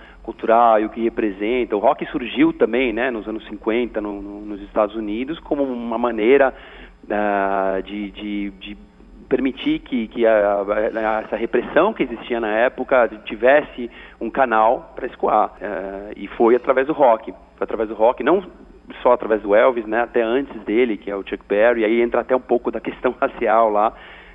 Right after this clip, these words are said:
né, que foi os negros primeiro e tudo mais, mas enfim, é, no Brasil também, de uma certa forma, o, outros estilos, a própria bossa nova também funciona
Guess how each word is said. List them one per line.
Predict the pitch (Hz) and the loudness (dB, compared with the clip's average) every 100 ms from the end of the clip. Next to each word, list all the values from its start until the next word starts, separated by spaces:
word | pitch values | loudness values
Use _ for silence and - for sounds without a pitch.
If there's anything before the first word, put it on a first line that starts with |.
| - | -10
né, | 101 98 107 | -6 -4 -4
que | - - | -8 -10
foi | 98 | -8
os | 98 95 98 | -6 -6 -6
negros | 104 110 117 107 | -2 0 0 -2
primeiro | - 104 98 120 120 | -8 -6 0 0 0
e | |
tudo | 101 104 104 | -2 -4 0
mais, | 120 | 0
mas | 120 151 | 0 -2
enfim, | 165 - 113 - - - - - | -2 -6 -6 -8 -18 -20 -20 -6
é, | 104 104 | -2 0
no | 113 | 2
Brasil | 147 143 170 | 2 2 0
também, | 294 143 147 110 | 0 0 2 0
de | 98 | -2
uma | 101 98 - | -2 -4 -2
certa | 104 - 117 | -6 -4 -4
forma, | - 104 120 | 2 2 0
o, | 131 113 98 90 92 | -2 -2 -2 -2 0
outros | 107 117 117 113 | 0 0 -4 -12
estilos, | - 107 113 110 | -10 -8 -6 -6
a | |
própria | 104 98 107 98 | -6 -4 -2 -2
bossa | 98 98 117 | -2 -4 -6
nova | 101 101 120 | -2 0 -2
também | 131 120 104 131 135 - - | -4 -6 -2 -2 -2 -8 -12
funciona | 107 - - 104 110 | -12 -10 -8 -6 -8